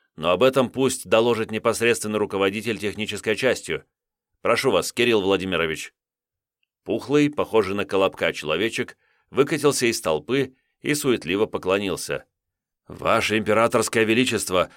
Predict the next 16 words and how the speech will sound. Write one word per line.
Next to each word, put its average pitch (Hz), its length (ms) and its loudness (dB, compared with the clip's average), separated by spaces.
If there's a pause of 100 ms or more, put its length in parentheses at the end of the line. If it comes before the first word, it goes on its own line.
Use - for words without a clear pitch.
разрешите 113 600 2
засвидетельствовать?» 127 920 4 (240)
«Не 87 240 2
разрешаю. 107 760 4 (340)
Давайте 98 500 4
сразу 113 320 4
по 120 140 0
существу». 82 640 -4 (1040)
«Заведующий 135 640 4
кафедрой 127 480 2
точной 127 360 2
механики 123 560 2
и 123 60 6
металловедения 120 640 4
Подполянский, 127 640 2
государь». 95 480 0